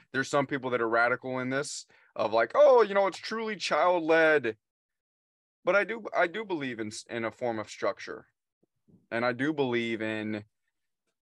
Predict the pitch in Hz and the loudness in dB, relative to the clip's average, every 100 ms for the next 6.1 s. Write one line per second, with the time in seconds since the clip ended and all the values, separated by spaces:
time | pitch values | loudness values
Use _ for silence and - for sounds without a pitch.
0 | - 120 113 110 107 101 - - 135 127 | -6 -2 0 -2 -4 -6 -12 -4 0 2
1 | 113 110 117 - 107 92 90 110 _ _ | 4 4 2 -2 -10 -10 -14 -18 _ _
2 | _ _ _ _ _ _ _ _ _ _ | _ _ _ _ _ _ _ _ _ _
3 | 123 120 117 104 127 135 - 135 139 120 | -2 -2 -2 -2 0 0 -2 2 4 4
4 | 131 131 139 127 123 123 117 127 120 113 | 0 -2 -4 0 0 0 -4 -2 -2 0
5 | 120 107 - 117 113 107 120 - 113 104 | -4 -4 -6 -8 -6 -10 -10 -8 -8 -8
6 | 101 | -10